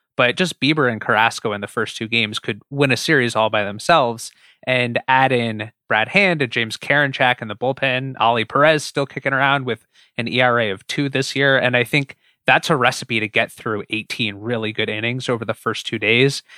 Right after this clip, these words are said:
and make it so, at least for the first round, you don't need to test Zach Plesac ag-, against a really good lineup. And I think that's where Cleveland has the best chance at winning the series, is to try and get through it early before the Yankees can kind of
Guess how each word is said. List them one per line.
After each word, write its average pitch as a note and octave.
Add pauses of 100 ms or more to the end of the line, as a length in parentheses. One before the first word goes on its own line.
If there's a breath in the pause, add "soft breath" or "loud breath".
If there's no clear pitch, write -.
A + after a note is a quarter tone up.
(160 loud breath)
and C#3
make D#3
it D3+
so, A#2+
at C#3
least D3+
for C3
the A#2
first -
round, C#3+ (180)
you D#3
don't C#3
need C3
to A#2
test -
Zach G#2
Plesac G#2+
ag-, A#2+
against A2+
a G#2+
really G2
good G#2
lineup. G2+ (300 soft breath)
And A#2+
I C3
think C#3+
that's -
where A2 (480)
Cleveland B2+
has A#2+
the -
best A2+
chance A2+
at -
winning A2+
the A2+
series, C3
is B2
to -
try A#2
and A#2+ (340)
get B2+
through -
it A#2+
early A2+
before A#2+ (500)
the D3
Yankees A#2+
can G#2+ (100)
kind B2
of A2